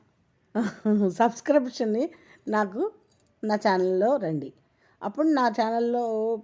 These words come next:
ప్రతి వీడియో మీకు వస్తూ ఉంటుంది, చూస్తూ ఉండొచ్చు. ఇలాంటి మరెన్నో వీడియోలతో మీ ముందుకు వస్తూనే ఉంటాను నేను.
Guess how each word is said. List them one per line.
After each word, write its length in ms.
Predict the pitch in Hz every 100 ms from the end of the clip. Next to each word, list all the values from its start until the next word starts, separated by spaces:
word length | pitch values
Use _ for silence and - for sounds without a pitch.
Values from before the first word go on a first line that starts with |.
| - 220
ప్రతి 260 | 208 226
వీడియో 280 | 214 208 285
మీకు 240 | 269 208
వస్తూ 280 | 156 - 214
ఉంటుంది, 440 | 196 190 202 339 - -
చూస్తూ 280 | 214 - 196
ఉండొచ్చు. 400 | 175 160 156 175
ఇలాంటి 260 | 160 170 160
మరెన్నో 440 | 165 180 208 247
వీడియోలతో 440 | 202 190 185 170
మీ 160 | 311 247
ముందుకు 320 | 202 185 185
వస్తూనే 380 | 160 - 208 214
ఉంటాను 420 | 175 160 170 165
నేను. 300 | 170 180 233